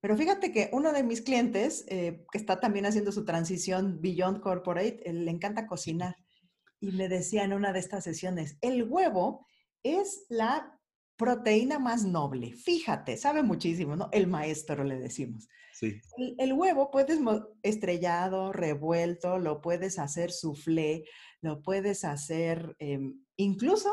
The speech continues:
Speaker 1: lo puedes hacer dulce. O sea, podrías hacerlo merengue y macarrón. Es el mismo huevo, o sea, es la misma proteína, solo presentado de diferente forma. Entonces, ese superávit de talento, ese superávit de huevos que ya tienes,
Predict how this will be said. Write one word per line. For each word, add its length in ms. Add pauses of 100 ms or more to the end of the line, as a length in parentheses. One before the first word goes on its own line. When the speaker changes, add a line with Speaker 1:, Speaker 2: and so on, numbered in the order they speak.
(120)
Speaker 1:
lo 140
puedes 360
hacer 420
dulce. 560
O 40
sea, 180
podrías 420
hacerlo 480
merengue 520 (220)
y 100
macarrón. 680 (540)
Es 140
el 140
mismo 400
huevo, 500
o 60
sea, 100
es 60
la 140
misma 440
proteína, 640 (320)
solo 380
presentado 600
de 100
diferente 480
forma. 460 (320)
Entonces, 500
ese 240
superávit 600
de 120
talento, 840 (1120)
ese 220
superávit 560
de 160
huevos 540
que 180
ya 220
tienes, 480